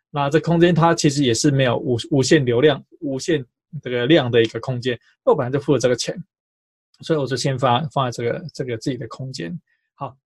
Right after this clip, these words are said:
档案呢是从我们的空间提供的。那譬如说，那你想说，那你的手机，你的 i-，iPhone 呢？你在听我们这个 Podcast 声音呢，跟这个 Apple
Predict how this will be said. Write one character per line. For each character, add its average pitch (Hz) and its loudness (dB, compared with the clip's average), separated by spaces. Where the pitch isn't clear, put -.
档 143 0
案 302 4
呢 208 4
是 190 -4
从 156 2
我 131 2
们 117 -2
的 117 -4
空 143 0
间 127 -4
提 - -10
供 120 -6
的。 127 -8
那 - -2
譬 294 4
如 262 4
说， 262 6
那 262 0
你 240 2
想 160 2
说， 202 0
那 254 2
你 165 6
的 170 8
手 131 2
机， 160 2
你 131 -2
的 127 4
i-，iPhone 143 0
呢？ 123 -2
你 123 -6
在 147 4
听 180 -2
我 135 -2
们 113 -6
这 113 -6
个 117 -4
Podcast 123 0
声 120 -2
音 113 -4
呢， 113 -8
跟 135 -4
这 135 -8
个 127 -6
Apple 151 2